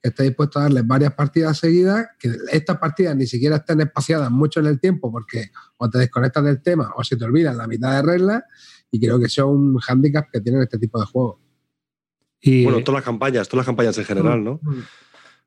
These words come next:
Speaker 3: Al final
Speaker 2: Claro,
Speaker 3: nosotros
Speaker 2: claro.
Speaker 3: a-,
Speaker 1: Sí,
Speaker 3: ahora
Speaker 1: sí.
Speaker 3: mismo est-, estamos intentando jugar campañas, pero fuera de las... de, de, de los días habituales de juegos.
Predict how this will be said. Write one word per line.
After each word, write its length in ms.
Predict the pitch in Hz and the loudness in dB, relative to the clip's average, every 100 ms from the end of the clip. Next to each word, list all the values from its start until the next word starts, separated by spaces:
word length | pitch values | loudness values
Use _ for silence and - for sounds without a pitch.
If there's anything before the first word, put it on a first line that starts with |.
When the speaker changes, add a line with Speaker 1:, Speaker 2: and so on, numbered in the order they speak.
| - | -4
Speaker 3:
Al 80 | |
final 180 | - 113 | 0 2
Speaker 2:
Claro, 60 | 123 | 2
Speaker 3:
nosotros 360 | 123 135 165 135 | 0 0 0 0
Speaker 2:
claro. 160 | 143 | -6
Speaker 3:
a-, 120 | _ _ - | _ _ -2
Speaker 1:
Sí, 60 | 202 | 0
Speaker 3:
ahora 140 | 196 | 2
Speaker 1:
sí. 80 | 175 | 2
Speaker 3:
mismo 140 | 147 143 | 0 -2
est-, 160 | - | -4
estamos 340 | 127 143 151 139 | -4 0 0 0
intentando 420 | 143 135 147 139 | -2 -2 0 -2
jugar 240 | 120 127 | 0 -2
campañas, 600 | 127 135 135 139 147 156 | 0 -2 -2 0 0 0
pero 240 | - 120 104 | -2 -2 -2
fuera 380 | - 123 131 139 | 0 0 2 0
de 80 | 135 | 0
las... 580 | 117 107 104 98 - | 0 0 -2 -4 -6
de, 220 | - 104 98 | 0 2 2
de, 300 | 98 95 - - - - - _ | 2 0 -4 -16 -20 -20 -20 _
de 200 | 107 107 | 0 2
los 300 | 101 101 101 98 | 2 2 0 0
días 220 | 131 135 | 0 0
habituales 420 | 123 113 117 107 | -2 0 0 0
de 80 | 98 | -2
juegos. 460 | 143 143 98 - | -2 -2 -2 -8